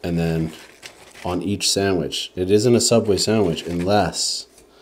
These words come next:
you're including the crunch of the chips. Now, these are my own procurement. I procured these,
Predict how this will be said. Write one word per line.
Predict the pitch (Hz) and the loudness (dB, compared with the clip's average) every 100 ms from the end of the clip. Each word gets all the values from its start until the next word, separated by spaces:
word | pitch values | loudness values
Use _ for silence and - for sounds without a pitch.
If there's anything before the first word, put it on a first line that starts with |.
| - - - _ - | -20 -20 -20 _ -8
you're | 90 | -4
including | - 90 - - 113 98 82 78 - - - - _ _ _ - | -2 -4 -4 0 2 2 0 -4 -10 -14 -16 -18 _ _ _ -18
the | 101 | -14
crunch | - - 101 90 - - - - _ _ _ _ - - - - - - - - _ _ - | -8 -2 0 0 -2 -10 -12 -18 _ _ _ _ -20 -20 -20 -20 -20 -20 -20 -20 _ _ -6
of | 92 85 | -4 -2
the | |
chips. | 82 - 87 - - - - - - | -4 -2 -4 -6 -8 -8 -8 -10 -4
Now, | 95 95 | 0 2
these | 95 117 123 117 | 4 6 6 4
are | 90 92 87 87 85 - - _ _ _ _ _ - - - - - _ _ - - - - - - - - - - - _ _ | 2 0 2 0 -2 -6 -20 _ _ _ _ _ -20 -20 -20 -20 -20 _ _ -20 -20 -20 -20 -20 -12 -12 -12 -20 -20 -20 _ _
my | 95 98 | -4 -2
own | 104 104 | 0 0
procurement. | - - - - 95 101 117 135 - - _ - - _ | -4 -14 -10 -2 0 2 0 -2 -10 -20 _ -20 -20 _
I | - | -8
procured | 85 92 - 92 98 87 | -6 -8 -4 0 0 0
these, | 92 92 90 92 - - | -2 -2 -2 -2 -4 -4